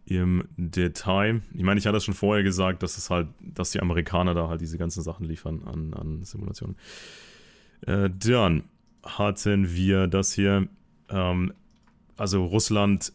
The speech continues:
ähm, Russland hat einen Haufen, ähm, Offiziere verloren, also Colonels wurden ja erschossen ra-, rundum und, und Generäle und so. Also wurden auch die besten Sniper aufgeboten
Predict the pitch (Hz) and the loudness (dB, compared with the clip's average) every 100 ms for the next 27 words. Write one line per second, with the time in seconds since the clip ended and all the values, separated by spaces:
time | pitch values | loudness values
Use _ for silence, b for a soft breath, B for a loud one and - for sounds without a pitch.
0 | - 98 95 95 95 107 104 113 107 98 | -4 0 2 2 0 -2 0 2 2 2
1 | 95 92 90 98 - 98 95 95 92 92 | 2 2 2 0 2 2 2 0 -2 -2
2 | - 101 - 113 101 - 95 98 98 95 | -2 -4 0 0 0 2 4 6 6 4
3 | 87 87 80 - 101 104 95 90 - 95 | 2 0 -4 -2 0 2 2 0 -2 -2
4 | 92 90 87 95 90 95 90 85 82 90 | 0 0 0 -2 -2 0 0 0 -4 -6
5 | 85 90 90 87 85 82 82 82 82 87 | -4 -2 0 2 2 0 -2 -2 0 0
6 | 85 82 90 90 87 87 B B B B | 2 2 0 0 0 -2 B B B B
7 | 87 95 113 113 104 95 101 - 101 - | -2 0 2 0 -2 0 0 0 -2 0
8 | - 82 107 117 110 110 - 104 107 117 | 0 0 2 0 0 -2 -2 2 2 2
9 | 120 | -2